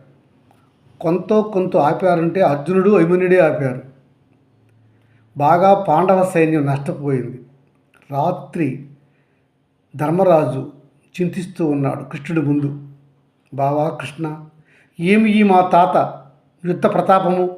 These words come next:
ఇలా చేసుకుంటూ పోతే ఇంకా ఒకటి రెండు రోజులకి మా సైన్యం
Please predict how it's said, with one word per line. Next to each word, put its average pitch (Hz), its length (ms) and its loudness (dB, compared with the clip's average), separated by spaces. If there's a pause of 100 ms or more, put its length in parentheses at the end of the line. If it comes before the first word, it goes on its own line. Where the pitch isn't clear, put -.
(540)
ఇలా 175 360 2
చేసుకుంటూ 208 380 0
పోతే 190 600 0 (160)
ఇంకా 175 180 -2
ఒకటి 185 380 2
రెండు 202 220 2
రోజులకి 190 300 0
మా 165 160 2
సైన్యం 175 420 -2